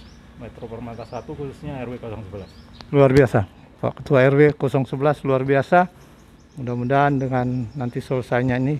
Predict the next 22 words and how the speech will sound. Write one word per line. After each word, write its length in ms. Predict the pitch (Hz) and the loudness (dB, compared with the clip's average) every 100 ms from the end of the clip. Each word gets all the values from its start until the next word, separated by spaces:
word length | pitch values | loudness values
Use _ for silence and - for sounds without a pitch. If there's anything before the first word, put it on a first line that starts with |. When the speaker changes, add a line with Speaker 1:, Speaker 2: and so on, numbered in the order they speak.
| - | -6
Speaker 2:
memperindah 640 | - 123 127 135 127 135 135 | -8 -4 -4 -2 0 0 0
dan 320 | 120 113 117 117 - - - - - - - | 0 -2 -4 -10 -18 -20 -20 -20 -20 -20 -20
setiap 480 | - 127 - 143 147 | -10 -10 -2 2 2
warga 240 | 139 139 135 | 2 2 2
melihat 400 | 139 135 131 135 | 2 0 0 -2
ini 260 | 131 151 165 - - - - - - - | -4 -4 -8 -16 -20 -20 -20 -20 -20 -18
kita 160 | - 131 | -6 -4
bersinar, 500 | 127 - 123 104 92 - - 113 | -4 -2 -2 -2 -6 -12 -16 -10
betul 260 | 113 113 | -6 -6
Pak. 160 | 95 - - - - - - - - - | -8 -16 -18 -20 -20 -20 -20 -20 -20 -10
Di 460 | 143 147 151 151 | -4 2 4 6
sini 400 | 131 180 165 208 | 6 6 6 6
kelihatan 560 | 190 - 151 147 180 180 | 4 2 6 6 6 2
Pak 260 | - 147 - - - - - _ - | 4 2 2 -8 -20 -20 -20 _ -20
Speaker 1:
Mulyono. 340 | - 139 131 170 - | -18 -16 -16 -14 0
Speaker 2:
Mulyono, 520 | 165 160 160 151 180 139 - | 2 6 6 6 4 0 -8
Speaker 1:
Bendahara. 320 | 131 127 127 - | -16 -14 -10 -6
Speaker 2:
bendahara 360 | 147 147 139 135 | 0 2 4 2
kita 240 | 139 135 | 2 2
ini. 180 | 147 131 - - - - - - - - - | 2 0 -4 -18 -20 -20 -20 -20 -20 -20 -2
Gimana? 400 | 127 131 127 98 - - - - - - - | 2 4 4 2 -2 -20 -20 -18 -16 -14 0
Gimana? 380 | 156 175 151 | 6 8 8